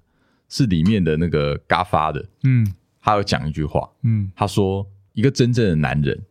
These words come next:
Speaker 2: 嗯。
Speaker 1: 必须要知道如何去照顾你的家人，这样才算是一个完整的男人，不然你就只是个男孩而已。”
Speaker 2: 嗯。
Speaker 1: 哇，听到这句，我就觉得，哦，那个
Speaker 2: 肃然起敬。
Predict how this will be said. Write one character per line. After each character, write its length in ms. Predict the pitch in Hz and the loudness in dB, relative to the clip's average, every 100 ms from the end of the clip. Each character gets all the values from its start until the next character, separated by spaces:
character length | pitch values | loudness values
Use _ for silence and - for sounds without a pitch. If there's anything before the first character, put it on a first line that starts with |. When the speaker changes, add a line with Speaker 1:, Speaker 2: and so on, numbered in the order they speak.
| _ - | _ -4
Speaker 2:
嗯。 260 | 113 101 87 _ _ | -2 -2 -6 _ _
Speaker 1:
必 140 | - 120 | 0 0
须 240 | - 101 | 0 0
要 200 | 98 87 - - | 2 0 -2 -8
知 220 | - 85 | -4 0
道 280 | 85 69 - - | 0 0 -4 -4
如 180 | 92 | -2
何 160 | 95 87 | 0 0
去 120 | 90 | 0
照 280 | 90 - 78 - | 0 0 0 0
顾 160 | 85 | 0
你 80 | 64 | -2
的 80 | 60 | -6
家 260 | - - 71 | -4 -4 -4
人， 180 | - - - | -8 -16 -2
这 100 | 120 | -2
样 100 | 90 | 0
才 200 | - 76 | -2 0
算 180 | 98 82 | 0 0
是 180 | - | 0
一 60 | 76 | 0
个 100 | 76 | 0
完 240 | 71 67 | 0 -2
整 160 | 71 65 | -2 -4
的 80 | 57 | -6
男 220 | 60 58 | -10 -10
人， 140 | 62 - - | -10 -14 -6
不 80 | 101 | -2
然 140 | 80 | 0
你 40 | 76 | 0
就 80 | 82 | -2
只 200 | - 67 | -4 -4
是 120 | 85 | -2
个 80 | 73 | -2
男 260 | 67 76 | -2 -4
孩 280 | 78 - - - | -8 -10 -14 -12
而 80 | 55 | -14
已。” 100 | 104 - _ _ _ _ | -14 -20 _ _ _ _
Speaker 2:
嗯。 720 | 113 110 110 107 104 95 90 82 _ _ _ _ _ | 0 2 2 2 2 0 -4 -14 _ _ _ _ _
Speaker 1:
哇， 220 | 92 76 - - | -2 -2 -6 -4
听 180 | 113 120 | 0 2
到 120 | 113 | 2
这 120 | 107 | 0
句， 120 | 98 | 0
我 200 | 80 73 | 0 0
就 40 | 76 | 0
觉 120 | 71 | 0
得， 100 | 73 | 0
哦， 280 | 71 69 - _ | -2 -4 -8 _
那 80 | 104 | 0
个 80 | 85 | 4
Speaker 2:
肃 100 | 139 | 4
然 140 | 120 | 4
起 160 | 113 107 | 2 0
敬。 260 | 117 110 | 0 -2